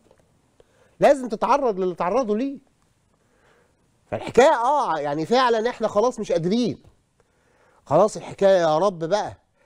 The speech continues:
يا رب بالنسبة لنا إحنا، إحنا يعني بنتكلم على، لو بنتكلم على، علينا إحنا، لا إحنا في نعيم عظيم. أهل غزة دول، الراجل اللي عرضناه في المقدمة، الم-، ال-، ال-، الزعماء، القادة،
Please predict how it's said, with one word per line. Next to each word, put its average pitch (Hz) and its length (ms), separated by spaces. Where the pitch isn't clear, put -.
يا 131 120
رب 180 140
بالنسبة 165 460
لنا 214 60
إحنا، 190 420
إحنا 147 300
يعني 135 200
بنتكلم 190 280
على، 165 260
لو 147 160
بنتكلم 180 360
على، 170 200
علينا 185 440
إحنا، 226 280
لا 226 120
إحنا 214 260
في 190 140
نعيم 214 340
عظيم. 202 460
أهل 202 400
غزة 208 360
دول، 233 320
الراجل 226 300
اللي 202 120
عرضناه 180 280
في 247 80
المقدمة، 190 680
الم-، 185 200
ال-، 180 320
ال-، 175 280
الزعماء، 185 960
القادة، 233 680